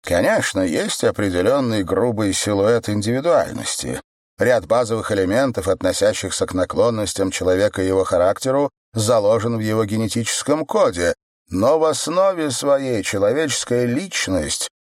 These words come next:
то, что составляет нашу индивидуальность и нашу память, складывается постепенно,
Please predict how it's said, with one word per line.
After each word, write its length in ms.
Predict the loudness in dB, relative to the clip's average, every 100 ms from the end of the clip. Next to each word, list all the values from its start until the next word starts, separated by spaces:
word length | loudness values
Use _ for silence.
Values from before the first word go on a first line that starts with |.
| _ _
то, 220 | 2 2
что 220 | 2 -2 -2
составляет 800 | -2 0 2 2 4 2 0
нашу 460 | 0 0 0 -4 -4
индивидуальность 880 | -2 -2 0 2 2 2 -2 -4 -2
и 40 |
нашу 360 | 0 0 0 -6
память, 760 | 0 0 0 -2 -2 -2 -8 -10 _ -8
складывается 840 | -4 0 2 2 0 -2 -2 -6
постепенно, 1040 | -6 -6 -6 -8 -6 -2 -2 -2 -4 -6